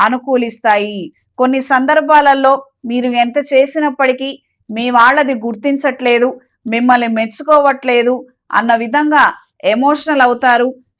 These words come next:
సాధ్యమైనంత వరకు ఇలాంటి వాటికి ఎక్కువగా టైమ్ స్పెండ్ చేయడము, బాధపడటము పక్కన పెట్టి మీ వాళ్ళకి మీరేం సహకరించగలుగుతారు, సహాయం చేయగలుగుతారు అన్న నేపథ్యంలో ఆలోచించండి. ప్రతి ఒక్కరికి కష్ట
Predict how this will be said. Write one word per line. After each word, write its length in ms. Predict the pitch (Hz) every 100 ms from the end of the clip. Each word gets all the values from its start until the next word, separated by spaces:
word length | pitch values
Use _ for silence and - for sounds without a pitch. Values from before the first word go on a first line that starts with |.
| -
సాధ్యమైనంత 680 | 254 269 262 285 277 269 262 247
వరకు 260 | 262 269 311 302 _ _ 226
ఇలాంటి 320 | 240 247 262 254
వాటికి 320 | 254 269 285 254 233
ఎక్కువగా 340 | 294 294 285 277
టైమ్ 180 | 247 254 254
స్పెండ్ 260 | 269 254 254
చేయడము, 380 | 240 240 247 254 _ _ - 202
బాధపడటము 800 | 208 254 294 277 254 247 233 240 247 _ _ -
పక్కన 300 | 220 214 294 277
పెట్టి 300 | 262 247 254 262 _ _ - 220
మీ 100 | 247 269
వాళ్ళకి 320 | 269 330 339 330
మీరేం 280 | 294 269 285 285
సహకరించగలుగుతారు, 1160 | 262 262 285 277 269 262 254 247 254 247 240 262 _ _ - -
సహాయం 440 | 233 269 320 302 285
చేయగలుగుతారు 800 | 269 262 262 254 254 254 240 254 247 _ _ -
అన్న 140 | 220 226 226
నేపథ్యంలో 640 | 262 294 294 302 294 285 240 233
ఆలోచించండి. 720 | 269 277 277 262 262 240 247 247 _ _ -
ప్రతి 240 | 226 226 269 262
ఒక్కరికి 380 | 311 320 320 302
కష్ట 240 | 262 -